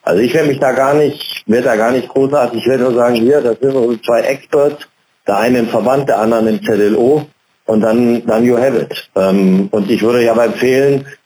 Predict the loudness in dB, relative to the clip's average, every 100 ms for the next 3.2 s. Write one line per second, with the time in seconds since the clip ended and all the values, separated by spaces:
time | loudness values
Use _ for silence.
0 | -4 0 0 0 -2 0 -2 0 0 0
1 | 0 -2 -2 -2 -2 0 2 0 0 0
2 | 2 0 -2 -2 -4 0 0 0 0 0
3 | -2 -4